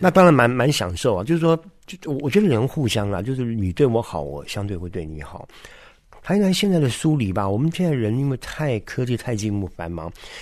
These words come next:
我甚至也常常在外面的这个咖啡 shop 看到小孩子跟爸爸妈妈就这么划着手机各做各的，<laughs> 然后眼前一杯咖啡，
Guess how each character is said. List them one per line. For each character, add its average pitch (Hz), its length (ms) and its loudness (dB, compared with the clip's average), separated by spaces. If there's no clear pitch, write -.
我 127 140 2
甚 180 200 6
至 160 80 4
也 127 140 4
常 - 180 -4
常 123 120 0
在 127 180 0
外 120 140 2
面 110 180 0
的 101 80 -2
这 98 140 -4
个 95 160 -2
咖 - 140 -6
啡 110 100 -6
shop 98 360 -6
看 - 120 -8
到 104 140 -6
小 92 160 -6
孩 85 180 -8
子 90 140 -8
跟 104 100 -2
爸 101 140 -4
爸 87 80 -6
妈 85 160 -8
妈 82 240 -10
就 123 120 -2
这 110 80 2
么 101 220 -4
划 98 160 -8
着 127 80 -6
手 95 180 -4
机 95 140 -8
各 101 180 -4
做 101 200 -4
各 - 240 -6
的， 120 100 2
<laughs> - 400 -20
然 113 100 0
后 123 60 2
眼 98 180 -2
前 110 160 0
一 113 80 2
杯 107 160 0
咖 104 240 -8
啡， 92 240 -10